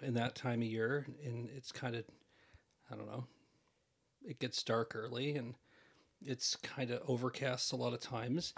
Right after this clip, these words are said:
And you, s-, you know, eventually, once your senses kind of get used to where you are, sometimes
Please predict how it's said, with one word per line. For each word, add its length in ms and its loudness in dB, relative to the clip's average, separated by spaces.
And 520 4
you, 240 8
s-, 420 6
you 120 4
know, 160 6
eventually, 840 4
once 320 4
your 120 2
senses 680 0
kind 200 -6
of 60 -2
get 200 -6
used 320 0
to 240 -2
where 180 8
you 180 8
are, 300 4
sometimes 1300 0